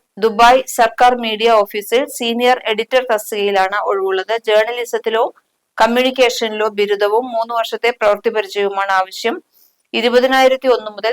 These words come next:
മുപ്പതിനായിരം ദിർഹം വരെയാണ് ശമ്പളം. ചൈൽഡ് കെയർ സൂപ്പർവൈസർ,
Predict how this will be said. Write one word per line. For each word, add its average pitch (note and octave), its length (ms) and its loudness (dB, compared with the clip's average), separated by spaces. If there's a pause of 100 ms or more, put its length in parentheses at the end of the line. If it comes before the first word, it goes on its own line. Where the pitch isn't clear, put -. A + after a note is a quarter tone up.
മുപ്പതിനായിരം A3 720 0
ദിർഹം G3+ 320 -2
വരെയാണ് G3 420 -2 (100)
ശമ്പളം. E3 340 -6 (720)
ചൈൽഡ് B3+ 440 4
കെയർ B3+ 260 4
സൂപ്പർവൈസർ, G#3 640 0